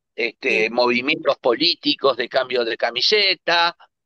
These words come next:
Speaker 1: este, de cambio de bandería y todo eso, en algún lugar, eh, eh, hay gente que no perdona y, y te van a ir a buscar ahí donde te duele, ¿no?
Speaker 2: Y vos, vos decís que ahí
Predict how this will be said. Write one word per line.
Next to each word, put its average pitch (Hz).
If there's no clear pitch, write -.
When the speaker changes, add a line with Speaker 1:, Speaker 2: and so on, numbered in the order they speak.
Speaker 1:
este, 117
de 113
cambio 127
de 117
bandería 156
y 117
todo 123
eso, -
en 151
algún 131
lugar, 208
eh, 117
eh, 104
hay 117
gente 165
que 123
no 127
perdona 151
y, 160
y 120
te 117
van 120
a 117
ir 113
a 107
buscar 113
ahí 113
donde 110
te -
duele, 202
¿no? -
Speaker 2:
Y 233
vos, 302
vos 294
decís 294
que 285
ahí 311